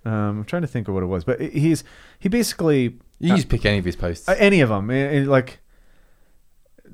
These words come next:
Speaker 1: transitioning from three to four. Today is a very special day. I'm currently very far. Oh, that's when he went to s-,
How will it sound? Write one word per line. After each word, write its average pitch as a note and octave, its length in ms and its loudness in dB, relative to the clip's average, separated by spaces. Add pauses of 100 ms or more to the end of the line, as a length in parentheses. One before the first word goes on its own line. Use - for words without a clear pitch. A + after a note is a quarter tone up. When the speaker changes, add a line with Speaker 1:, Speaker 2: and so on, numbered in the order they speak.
(120)
Speaker 1:
transitioning D3+ 580 2
from A#2 160 -2
three E3 280 0
to D3+ 80 0
four. D3 300 2
Today C3 280 0
is A2+ 100 0
a A2 40 -8
very A2+ 200 0
special G#2+ 320 -4
day. G#2 140 0
I'm G2+ 100 -4
currently G2+ 280 -6
very G2 180 -4
far. F#2 220 -4
Oh, G2 100 0
that's F#2 220 -4
when G2 80 -6
he F#2 80 -4
went E2+ 200 -8
to E2+ 240 -6
s-, - 140 -16